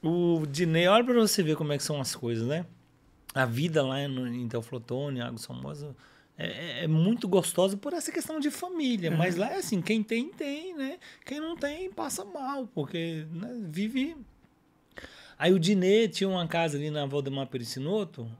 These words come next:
Speaker 1: e ele deu no fundo pro meu pai construir.
Speaker 2: Uhum.
Speaker 1: Meu pai decidiu vir embora. E aí, nós levantamos lá uma, uma casinha de fundo pra eles, né? Com recurso até do seu, do seu,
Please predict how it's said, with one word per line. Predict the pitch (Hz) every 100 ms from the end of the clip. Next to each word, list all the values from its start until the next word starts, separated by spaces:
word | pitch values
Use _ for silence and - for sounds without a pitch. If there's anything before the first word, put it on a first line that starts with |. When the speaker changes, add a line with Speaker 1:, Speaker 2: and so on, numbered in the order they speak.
| -
Speaker 1:
e | 160
ele | 170 180
deu | 151 175 185
no | 185 220
fundo | - - 214 285 233
pro | 156 160
meu | 147
pai | 139 135
construir. | 156 147 - 247 208 165 _
Speaker 2:
Uhum. | 190 160 160 165 160 _ _ _ -
Speaker 1:
Meu | 110
pai | 104 120
decidiu | 120 117 139 139
vir | 127 151
embora. | 214 196 151 139 _ _ _ - - _ _
E | 165 190
aí, | 202 190 214 - - - _ _ _ _ _ _ _ _ _ _ _
nós | 147 151
levantamos | 143 147 147 135 143 135 139 120
lá | 127 131
uma, | 131 127 123 123 120
uma | 123 135 143 135
casinha | 127 127 127 123
de | 120
fundo | - 123 120 117
pra | 131 135
eles, | 131 185 208
né? | 151 156 151 127 117 107 - -
Com | - 127
recurso | 113 117 117 123 123
até | 113 135
do | 139
seu, | 135 135 117 - 104
do | 107
seu, | 113 131 120